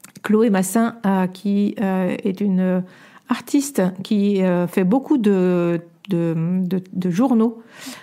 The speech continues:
euh, de journaux créatifs, hein, qui a un Patreon d'ailleurs, tu vas pouvoir, euh, dé-, découvrir son compte, hein. Moi, j'a-, j'a-, j'aime beaucoup, euh, son énergie, beaucoup ce qu'elle fait.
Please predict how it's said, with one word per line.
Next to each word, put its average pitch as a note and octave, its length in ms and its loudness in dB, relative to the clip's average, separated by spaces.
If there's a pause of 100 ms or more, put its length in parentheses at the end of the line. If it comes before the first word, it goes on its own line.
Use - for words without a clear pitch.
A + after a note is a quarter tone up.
(160)
euh, F#3+ 220 4
de F3 120 2
journaux A#3+ 280 0
créatifs, A3+ 680 0
hein, F#3 240 0
qui - 100 -6
a F3 80 0
un E3+ 60 -2
Patreon G#3 540 0
d'ailleurs, F#3 300 0 (100)
tu - 80 -6
vas E3+ 180 -4
pouvoir, F#3+ 380 -2
euh, E3+ 100 0
dé-, E3+ 320 0
découvrir G#3 460 0
son F#3 200 -2
compte, G3+ 380 -2
hein. F3+ 380 -2
Moi, G3 120 -2
j'a-, F#3+ 240 -4
j'a-, F3+ 220 -2
j'aime F3+ 220 2
beaucoup, B3+ 500 2
euh, F3+ 340 0
son F#3 200 -2
énergie, F#3 280 0
beaucoup A3 340 0
ce G#3+ 100 -8
qu'elle F3 140 -4
fait. G3+ 240 -6